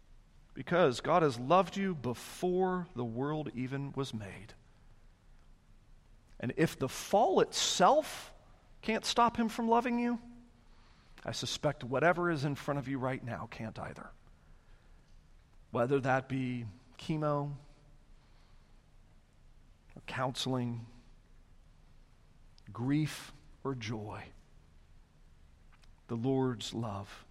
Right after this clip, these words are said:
is bigger than that. Father, we do confess our sins.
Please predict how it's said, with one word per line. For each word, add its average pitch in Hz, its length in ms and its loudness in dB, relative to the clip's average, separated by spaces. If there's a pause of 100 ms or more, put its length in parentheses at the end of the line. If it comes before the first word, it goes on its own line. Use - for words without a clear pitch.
(400)
is 117 100 -6
bigger 101 320 -12
than 98 140 -14
that. - 240 -10 (2750)
Father, 185 280 12
we 170 100 12
do 180 140 10
confess 170 440 8
our 170 100 8
sins. 131 480 -2